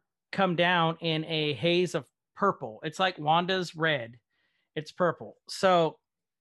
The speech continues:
in the comics, Agatha helped train Wanda in the use of her powers. She was very pivotal in this.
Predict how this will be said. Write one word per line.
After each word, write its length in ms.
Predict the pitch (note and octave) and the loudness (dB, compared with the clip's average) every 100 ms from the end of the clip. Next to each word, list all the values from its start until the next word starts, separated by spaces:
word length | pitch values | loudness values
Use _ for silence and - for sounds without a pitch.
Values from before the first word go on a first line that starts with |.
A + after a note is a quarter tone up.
| _ _ _ _ _ _ _ _ _ _ _ - | _ _ _ _ _ _ _ _ _ _ _ -2
in 160 | A3 | 0
the 80 | A#3 | 0
comics, 640 | - G3 G#3 B3+ B3+ - - _ _ _ _ | 0 2 2 2 -2 -8 -18 _ _ _ _
Agatha 640 | F3 G3 A3 A3+ A3+ A3 G#3 - _ _ | 0 0 0 0 2 2 0 -6 _ _
helped 480 | - F#3 F3 F3 - | -2 2 2 0 -16
train 460 | - F3+ F3 E3+ D3 | -4 0 2 0 0
Wanda 520 | D3+ E3 F3 F3+ D#3+ | 0 2 2 0 0
in 100 | D3+ | -4
the 80 | D3 | -2
use 240 | D#3 - | -4 -6
of 100 | C#3+ | -8
her 80 | C#3 | -10
powers. 500 | C3 G#2+ G2+ _ _ _ _ | -14 -16 _ _ _ _ _
She 240 | - - F3 | -16 -8 -6
was 180 | D3+ | -6
very 460 | C3 D#3 D#3 D3+ D3 _ _ _ _ _ _ _ _ | -6 -4 -2 -4 -8 _ _ _ _ _ _ _ _
pivotal 460 | - G#3 D#3+ C3+ B2 | -2 -2 0 -4 -6
in 140 | B2 A#2 | -12 -14
this. 240 | _ - | _ -20